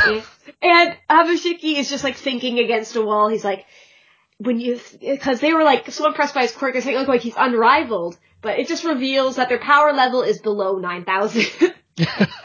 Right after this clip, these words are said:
Speaker 1: Uh, I make Dragon Ball jokes even though I've literally only read the first volume of Dragon Ball. So again, don't at me. <laughs> Uh, and, and or-, it's like, it's just like how an ordinary person can't tell what makes a pro boxer good.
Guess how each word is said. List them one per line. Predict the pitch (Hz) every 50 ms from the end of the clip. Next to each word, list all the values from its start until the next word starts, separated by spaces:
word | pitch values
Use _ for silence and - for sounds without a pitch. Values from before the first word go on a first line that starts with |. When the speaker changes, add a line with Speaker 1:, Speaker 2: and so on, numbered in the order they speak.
| - 466 415 403 415 403 392 392 - - 247 -
Speaker 1:
Uh, | 262 247 240 233 240 -
I | - 294
make | 277 330 370 - - -
Dragon | - 269 247 240 233 240
Ball | 208 226 220
jokes | 214 220 214 208 196 -
even | - 233 196 220 214
though | 208 208 208 208
I've | - 202 202 196 185 156 -
literally | - - - 196 202 196 -
only | - 208 196 196 185
read | 185 185 185 175
the | 196 175 _ -
first | 226 190 185 185 - 180
volume | 196 185 165 151 165 175 147 190
of | 175 -
Dragon | 139 117 131 143 117 110 -
Ball. | - - - - - - _ _ _ _
So | - - 277 240
again, | 254 240 277 254 214 196 - - _
don't | - 214 202 185
at | 160 - - 311
me. | 330 - - - - - - - - -
<laughs> | 196 175 - - - - - - _ _ _ - - - - - 571 554 554 523 494 466 440 403 330 269
Uh, | 277 311 320 311 311 302 - - - - - -
and, | - 302 - - 294 302 269 247 233 247 - 285 330 349 330 302 - -
and | 247 226 -
or-, | - 294 302
it's | 294 247 - 302
like, | 294 302
it's | 285 - - -
just | 302 311 - -
like | 277 262 262
how | - 226 247 240 233 233
an | 233 233
ordinary | 220 226 233 220 226 226 220 220
person | 214 - 226 214 208 - 220 208 208
can't | - - - 233 220 190 - -
tell | - 196 190 196 196 190 185 190
what | 180 196 190 -
makes | 185 196 190 190 190 -
a | 190
pro | 175 - - 202 185 180 175
boxer | 175 175 175 175 - - - 196 170 170 165 -
good. | - 208 214 247 262 240 285